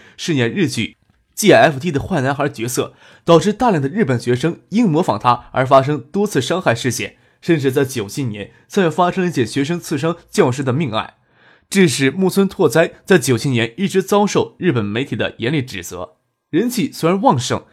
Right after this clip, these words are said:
但是负面影响不容小视。在《恋爱世纪》播出之前，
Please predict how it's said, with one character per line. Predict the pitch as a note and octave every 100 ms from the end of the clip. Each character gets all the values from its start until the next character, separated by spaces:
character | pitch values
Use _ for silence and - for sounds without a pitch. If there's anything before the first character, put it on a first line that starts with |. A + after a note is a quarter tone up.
| _
但 | - C3
是 |
负 | B2+ - G3
面 | B2
影 | A2
响 | C3 F2+ -
不 | - B2+
容 | B2
小 | B2 F#2+
视。 | - A#2+ - _ _ _ _ _
在 | - D#3+
《恋 | F#3
爱 | D#3+
世 | D#3
纪》 | C#3 B2+
播 | C3 F3+
出 | F3
之 | F#3
前， | F#3+ - F2 _